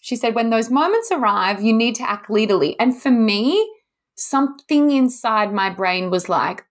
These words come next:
"Ah, that makes sense." And I can have permission. You know, when you're in a big machine, sometimes you don't always feel like you can be a leader, or maybe you're crossing toe, um,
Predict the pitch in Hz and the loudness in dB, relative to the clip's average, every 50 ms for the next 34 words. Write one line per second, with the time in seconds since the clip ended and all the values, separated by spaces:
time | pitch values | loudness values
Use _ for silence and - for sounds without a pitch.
0 | - - 359 415 440 453 440 381 269 220 196 185 180 175 170 165 156 - _ _ | -6 -6 -4 -4 -4 -2 -2 0 0 0 2 2 0 0 0 -2 -6 -10 _ _
1 | _ _ _ _ _ _ - 180 285 339 392 392 349 349 320 254 - - - 294 | _ _ _ _ _ _ -12 -6 -4 -4 -4 -2 -2 -2 -4 -4 -4 -6 -4 -4
2 | 240 202 180 - 226 220 233 247 247 269 247 - 220 - - - - - 214 208 | -4 -4 -4 -4 -2 -2 -2 0 0 0 0 0 -2 -6 -6 -12 -6 0 2 2
3 | 208 262 302 285 - - 165 131 139 160 214 269 285 - - - - - _ _ | 2 2 2 0 -2 -2 -2 0 0 0 0 0 0 -2 -8 -20 -20 -20 _ _
4 | _ _ _ _ _ _ _ _ - 247 277 247 214 190 196 202 208 208 208 208 | _ _ _ _ _ _ _ _ 0 2 2 2 2 2 2 2 4 4 4 4
5 | 226 269 320 311 220 - 247 202 175 202 180 175 - - 208 202 208 202 - - | 4 2 2 0 0 0 0 0 0 0 -2 -2 -2 -2 -2 0 -2 -2 -2 -2
6 | 214 214 240 233 233 233 220 208 202 196 190 185 180 180 180 - - 185 175 175 | -2 -2 -2 0 0 0 0 2 2 0 0 0 0 0 -2 -4 -4 -2 -2 0
7 | 175 175 175 180 - - 190 190 - - - 349 415 466 440 320 277 240 196 180 | 0 0 -2 -2 -6 -8 -10 -10 -10 -8 -6 -4 -4 -4 -2 0 0 2 2 2
8 | 151 107 - - 156 151 165 170 160 156 175 180 180 175 - - 175 - - 226 | 2 2 0 0 0 -2 -2 -2 -4 -4 -2 -2 -2 -2 -2 -4 -4 0 0 0
9 | 233 - 285 285 262 247 - - 202 180 185 180 | 0 2 0 0 0 0 -2 -2 -4 -4 -4 -6